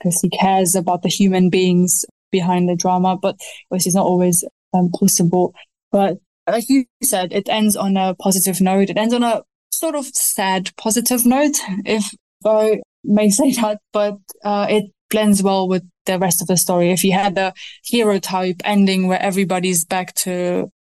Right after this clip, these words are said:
their own lives and everything's great and whatever, that's not really Jackie. So yeah, you can see some physical and emotional scarring for some of the characters, which is similar to real life, right? You don't, you won't never get out of a job like that without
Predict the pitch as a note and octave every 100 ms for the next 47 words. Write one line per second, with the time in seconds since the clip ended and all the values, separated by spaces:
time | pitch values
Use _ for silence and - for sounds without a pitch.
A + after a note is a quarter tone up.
0 | - F#3 F#3 F#3+ F#3 F3+ F#3 F#3 F3 -
1 | F#3 F#3 F3+ F3+ F3+ F3 F3+ F3 F3 F3
2 | F3+ F#3 F#3 F3+ F3 F#3 - - G3+ G#3+
3 | G3 - _ _ _ F3+ F3+ F3 F3+ F3+
4 | F3+ E3+ F3 F3 - F3+ F3+ - - -
5 | _ - F3 G#3+ G3 G#3 G3+ A#3+ A3+ G3+
6 | A3 G3 G3 - F#3 F#3 F#3+ G3 F#3 F#3
7 | F3 - F3+ F3+ F3+ F3+ G3 - F3+ -
8 | G3+ F3+ F3+ F3 F3+ F3 F3+ F3 E3+ F3+
9 | F3 - - - _ - F#3 F3 E3 F3
10 | - _ - - F#3 F#3 F3+ F3+ F#3+ F#3
11 | G3+ F#3+ F#3 - F3+ F#3+ F3+ F#3+ F#3 G#3
12 | A#3 A3+ G#3 G#3+ G3 F#3+ E3+ - G3 F#3+
13 | F#3+ E3+ - - - F3+ G3 F3+ F#3 F3
14 | F#3 F3 - F#3+ G3 F#3+ F#3+